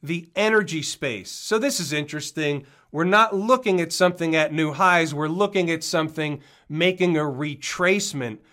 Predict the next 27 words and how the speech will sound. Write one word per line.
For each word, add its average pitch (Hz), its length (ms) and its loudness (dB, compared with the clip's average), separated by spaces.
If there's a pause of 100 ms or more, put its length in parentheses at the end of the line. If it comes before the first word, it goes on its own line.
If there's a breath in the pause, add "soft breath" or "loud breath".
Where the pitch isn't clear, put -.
(160 soft breath)
which 156 220 -4
is 151 120 -4
still 175 420 2
in 165 80 2
a 156 80 0
downtrend. 147 1040 0
From 165 300 0
a 160 140 2
long-term 175 760 4
perspective, 147 760 0
here's 151 240 -4
a 139 60 0
monthly 139 480 0
chart. 143 480 2 (300 soft breath)
This 139 160 -6
is 151 120 -6
in 160 100 2
a 151 60 0
downtrend. 147 800 0 (360)
They 147 120 -6
just 185 320 0
hit, 165 500 -4
or 135 120 -4
tagged, 120 640 -4
if 110 180 -10
you 113 140 -8
will, 107 400 -8